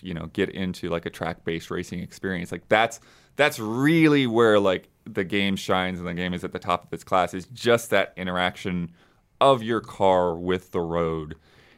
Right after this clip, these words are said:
And so that's why even if, like, the A I doesn't matter or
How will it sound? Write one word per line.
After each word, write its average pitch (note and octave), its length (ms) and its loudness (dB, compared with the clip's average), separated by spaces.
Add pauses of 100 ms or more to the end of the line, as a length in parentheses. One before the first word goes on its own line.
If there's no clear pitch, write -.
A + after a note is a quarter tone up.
And G#2 140 -6
so A2+ 120 -2
that's A2+ 240 4
why G#2 160 4
even A2 280 -2
if, G2 140 -2
like, F#2 220 -2 (220)
the - 140 -4
A G2 140 2
I F#2+ 200 4
doesn't F2+ 300 -2
matter F2 480 -2 (360)
or F#2 640 0